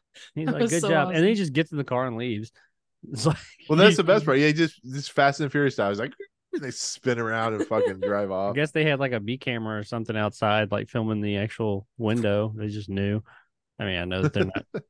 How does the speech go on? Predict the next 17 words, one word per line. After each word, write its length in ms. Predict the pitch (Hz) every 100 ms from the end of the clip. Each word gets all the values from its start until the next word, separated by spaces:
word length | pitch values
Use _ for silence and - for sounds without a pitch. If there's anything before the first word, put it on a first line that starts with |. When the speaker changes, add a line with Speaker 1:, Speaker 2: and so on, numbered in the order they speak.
| 175
Speaker 1:
it's 160 | - -
not 100 | 92
supposed 220 | - 101
to 40 | 101
be 60 |
thought 220 | 104 104
of 160 | 110 107
like 160 | 123 - -
<laughs> 120 | _
that 200 | 120 123 151 147 160 120
deep 240 | 117 107
into, 340 | 110 104 110
but 200 | 110 107 - _ _ _ _ _ _ _ _ -
Speaker 2:
It's 160 | 269
an 120 | 269 240
Angel 260 | 226 208
crew. 380 | 190 208 196